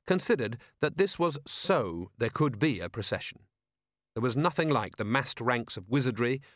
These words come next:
walking sedately through the city in a spirit of civic amicability to subtly remind the more thoughtful kind of person that it hadn't always been this way.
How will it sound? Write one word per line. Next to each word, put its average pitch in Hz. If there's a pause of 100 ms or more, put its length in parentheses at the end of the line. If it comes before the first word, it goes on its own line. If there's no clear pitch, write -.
walking 160
sedately 165
through 160
the 143
city 117
in 104
a 104
spirit 147
of 117
civic -
amicability 113 (340)
to -
subtly 175
remind 151
the 143
more 165
thoughtful 143
kind 101
of -
person 104 (340)
that 135
it 151
hadn't 170
always 104
been 101
this 110
way. 131